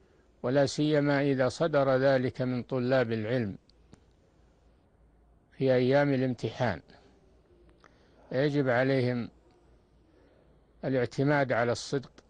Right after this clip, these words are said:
ويجب عليهم إخلاص النية لله عز وجل والاستعانة به، ويجب عليهم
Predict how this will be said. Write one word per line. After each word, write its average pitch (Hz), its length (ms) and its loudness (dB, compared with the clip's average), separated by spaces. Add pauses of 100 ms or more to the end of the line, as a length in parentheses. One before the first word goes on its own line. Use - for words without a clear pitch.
(1600)
ويجب 127 720 -2
عليهم 127 720 0 (920)
إخلاص 151 440 0
النية 131 540 0 (1120)
لله 131 320 0
عز 117 400 0
وجل 123 560 -2 (340)
والاستعانة 123 800 -2
به، 127 420 -2 (2500)
ويجب 143 680 2
عليهم 131 720 0